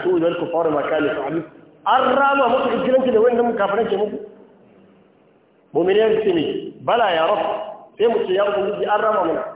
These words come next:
A ganka da gemu, a ce maka gemu bunsu. A ganka da wando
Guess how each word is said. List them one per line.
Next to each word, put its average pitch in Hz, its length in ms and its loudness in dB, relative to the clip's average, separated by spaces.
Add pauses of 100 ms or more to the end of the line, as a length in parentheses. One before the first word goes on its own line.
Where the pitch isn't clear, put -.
(580)
A 151 120 -2
ganka 214 280 0
da 175 80 0
gemu, 220 320 2 (480)
a - 160 -4
ce 208 120 -2
maka 202 580 -2
gemu 185 300 -2
bunsu. 151 260 -4 (720)
A 165 100 -4
ganka 233 280 0
da 190 80 -2
wando 175 340 2